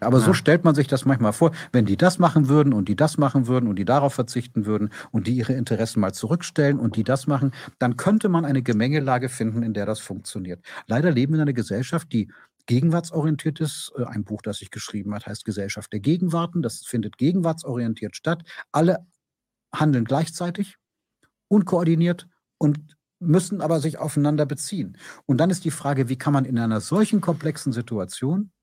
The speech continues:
Speaker 1: trotzdem zu angemessenen Entscheidungen kommen? Das ist die Forschungsfrage, die mich interessiert.
Speaker 2: Ja, ihn interessiert die Forschungsfrage, wie wir, obwohl wir die einheitliche Vernunft ausgeräumt und es mit sehr vielen unterschiedlichen, gleichzeitig operierenden Rationalitäten zu tun haben,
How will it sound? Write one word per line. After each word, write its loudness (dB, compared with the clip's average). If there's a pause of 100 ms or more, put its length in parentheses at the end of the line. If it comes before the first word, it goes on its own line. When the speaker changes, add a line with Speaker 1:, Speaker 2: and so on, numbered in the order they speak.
(460)
Speaker 1:
trotzdem -4
zu -8
angemessenen -2
Entscheidungen -10
kommen? -14 (300)
Das -2
ist -8
die -2
Forschungsfrage, -4
die -4
mich -4
interessiert. -12 (240)
Speaker 2:
Ja, -8 (320)
ihn -6
interessiert -8
die -12
Forschungsfrage, -10
wie -8
wir, -4
obwohl -6
wir -4
die -10
einheitliche -10
Vernunft -8
ausgeräumt -6
und -12
es -12
mit -12
sehr -8
vielen -8
unterschiedlichen, -8
gleichzeitig -8
operierenden -6
Rationalitäten -6
zu -8
tun -2
haben, 2